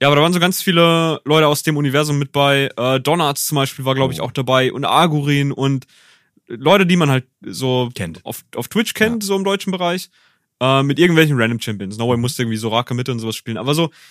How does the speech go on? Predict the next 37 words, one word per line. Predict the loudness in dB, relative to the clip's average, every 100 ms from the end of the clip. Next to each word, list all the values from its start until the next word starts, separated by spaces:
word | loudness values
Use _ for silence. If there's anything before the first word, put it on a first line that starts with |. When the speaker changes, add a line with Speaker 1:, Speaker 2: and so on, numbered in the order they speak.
| _ _ _ _ _
Speaker 1:
fünf | -2 0 0
gegen | 0 2
fünf | 2 2
in-house | 2 2 4 2 0
mit | -2 -4 -6
zehn | -2 2
Leuten, | 4 4 2
die |
man | 0 0
kennt, | -2 -4 -4 -10 -6
ne, | -2
wenn | 0
man | -2
die | 0
Möglichkeit | -2 -2 -6 -6 -4
hat, | -4 -6 _ _
sucht | -8 -4
euch | -2
einen | 0
Discord, | -2 -2 2 2 2
lernt | 0 0
Leute | -2 -2
kennen, | -2 -4 -6 _ _ _ _ _ _ _ _ _ -16 -2
macht | -2 0
fünf | -2 0
gegen | 0
fünf | 0 -2 -2
in-house, | -2 -2 -2 -6 -12
finde | -8 -6
ich, | -6
ist, | -8 -10 -10
ist | -10 -10 -12 _
geilste | -2 -2 -2 -6
League-Experience, | -8 -10 -10 -8 -8 -8
wenn | -8
man | -8
halt | -8